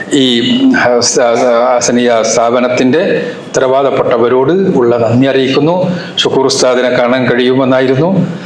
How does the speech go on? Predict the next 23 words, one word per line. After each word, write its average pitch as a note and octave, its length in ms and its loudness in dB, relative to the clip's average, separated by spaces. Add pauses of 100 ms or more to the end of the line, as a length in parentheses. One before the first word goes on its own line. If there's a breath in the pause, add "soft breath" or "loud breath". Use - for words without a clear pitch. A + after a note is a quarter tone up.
(240 loud breath)
ഞാൻ C#3 100 0
പ്രതീക്ഷിച്ചിരുന്നത്, C#3 760 0 (280)
അദ്ദേഹം B2+ 200 2
അവിടെ A#2+ 160 0
ഉണ്ടാവുന്നു. A#2+ 420 0
പക്ഷേ B2+ 220 0 (360)
ഇന്ന്, A#2 500 0 (420 loud breath)
ആ, - 20 2 (180)
അദ്ദേഹത്തിന് A#2+ 480 0
അത്യാവശ്യമായി A#2 720 0 (280)
ഡൽഹിയിലേക്ക് A#2+ 460 2
പോകാനുള്ളത് A2+ 580 0
കൊണ്ട് A2+ 280 0
കാണാൻ A2+ 300 0
കഴിഞ്ഞില്ല. C3 380 0 (580 loud breath)
ആ, B2 160 0
ഏതായിരുന്നാലും B2+ 920 0
ഇൻഷാ C3+ 220 0
അല്ലാ B2 260 2 (280)
അദ്ദേഹവുമായി A#2+ 560 0
ഞാൻ A2+ 220 0
സംസാരിച്ചിട്ടുണ്ട്. B2 840 0 (600 loud breath)
അദ്ദേഹം G#2 600 0